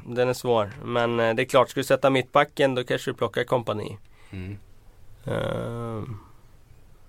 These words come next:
Speaker 2: Ja.
Speaker 1: Ja, den är lurig.
Speaker 2: Ja, det var en
Speaker 1: Fabregas
Speaker 2: den
Speaker 1: hade jag nog tagit som central mittfältare, faktiskt.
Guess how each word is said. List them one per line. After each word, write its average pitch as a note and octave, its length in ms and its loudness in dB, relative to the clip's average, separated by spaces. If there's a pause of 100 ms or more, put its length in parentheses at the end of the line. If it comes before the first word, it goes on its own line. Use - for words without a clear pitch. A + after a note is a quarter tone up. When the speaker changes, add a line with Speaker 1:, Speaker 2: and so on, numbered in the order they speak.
(140)
Speaker 2:
Ja. A#2+ 280 2 (220)
Speaker 1:
Ja, A#2 420 4
den C#3 160 4
är C#3 40 4
lurig. B2+ 400 2
Speaker 2:
Ja, G#2+ 220 0
det B2+ 60 0
var D3+ 100 4
en F#3 60 4
Speaker 1:
Fabregas D#3+ 440 8
Speaker 2:
den C#3 60 8
Speaker 1:
hade B2+ 120 6
jag A#2+ 80 6
nog A#2 160 2
tagit A2 380 0
som G#2+ 160 -4
central G#2+ 340 -4
mittfältare, G#2+ 540 -8
faktiskt. - 400 -18